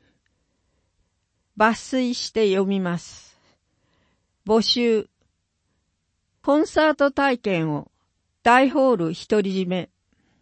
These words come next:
国際文化会館の大ホールで、ピアノを弾いたり、持ち込みの楽器を奏でたりして、自由に演奏できます。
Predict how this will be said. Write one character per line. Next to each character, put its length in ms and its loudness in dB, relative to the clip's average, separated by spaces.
国 200 0
際 320 0
文 240 -2
化 140 -4
会 260 -4
館 220 -4
の 200 -4
大 280 -2
ホ 200 -4
ー 40 -6
ル 120 -8
で、 260 -10
ピ 200 0
ア 120 2
ノ 180 2
を 60 2
弾 180 -4
い 80 -6
た 160 -4
り、 180 -8
持 180 -2
ち 120 -8
込 160 0
み 140 2
の 180 0
楽 200 0
器 180 0
を 120 0
奏 280 -2
で 120 -2
た 160 -4
り 120 -6
し 200 -16
て、 280 -14
自 160 -4
由 300 0
に 200 -4
演 220 -2
奏 240 -2
で 100 -2
き 160 -10
ま 160 -4
す。 380 -18